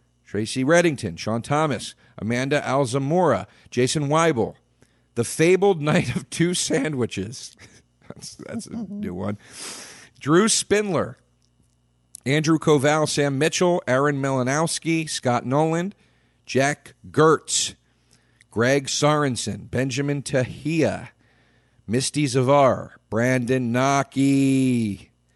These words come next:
Thank you for the phonetic spelling. Dajne Wilford, Johnny Ferg, Matthias Pawjo. Thank you, Matthias, for the pronunciation, uh, explanation. Superfan Giovanni,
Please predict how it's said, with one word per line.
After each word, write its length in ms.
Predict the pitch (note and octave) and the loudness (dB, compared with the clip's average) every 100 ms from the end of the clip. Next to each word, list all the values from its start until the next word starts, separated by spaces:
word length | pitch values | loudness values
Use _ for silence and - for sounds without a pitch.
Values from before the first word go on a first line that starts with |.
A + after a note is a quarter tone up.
| _ _ | _ _
Thank 220 | G#2+ - | -6 -6
you 80 | A2+ | -6
for 160 | - | -2
the 160 | G#2+ G#2+ | -2 -2
phonetic 560 | - G#2+ G#2+ G#2+ - - | -2 -4 -2 -4 -6 -10
spelling. 480 | - A2+ A#2+ A#2+ - - - _ _ _ | -2 0 0 -2 -6 -18 -20 _ _ _
Dajne 460 | A#2+ D3 D3 E3+ D#3+ | 2 4 2 2 4
Wilford, 680 | E3+ F3+ C#3+ G2+ E2+ - | 6 4 4 -2 -2 -4
Johnny 640 | A2 A#2 C3 C#3+ D3+ C#3+ - _ _ | 0 2 2 0 -2 -4 -10 _ _
Ferg, 680 | - C#3+ D3 C3 G#2 E2+ - _ _ _ _ _ _ | -4 2 4 4 2 -4 -16 _ _ _ _ _ _
Matthias 840 | A2+ - - C3+ D#3 F3 - - - _ _ _ _ _ _ _ _ _ _ _ | -6 -2 2 4 4 2 0 -4 -8 _ _ _ _ _ _ _ _ _ _ _
Pawjo. 800 | - E3 E3+ E3+ A2+ G#2 F2+ E2 _ _ _ _ _ - | 0 4 6 4 2 -2 -2 -8 _ _ _ _ _ -4
Thank 240 | G#2 - | -4 0
you, 280 | A2+ A2 A2+ - | 0 0 -4 -10
Matthias, 400 | G#2+ D#3 B2 F#2 | -4 0 0 -2
for 140 | F#2+ | -4
the 100 | F2+ | -4
pronunciation, 800 | - F#2 F2 - F2 F2+ E2+ D#2+ - - - - - _ - | -6 -6 -6 -6 -6 -6 -12 -16 -20 -20 -20 -20 -20 _ -10
uh, 40 | |
explanation. 680 | E2+ F#2 - G2 F2+ E2+ D#2 | -8 -8 -8 -6 -6 -8 -12
Superfan 680 | - D3 D3 F3 - E3 E3 | -4 -2 0 0 0 0 2
Giovanni, 640 | C#3+ E3 D3+ G#3 G3+ F#2 | 2 2 4 2 2 -2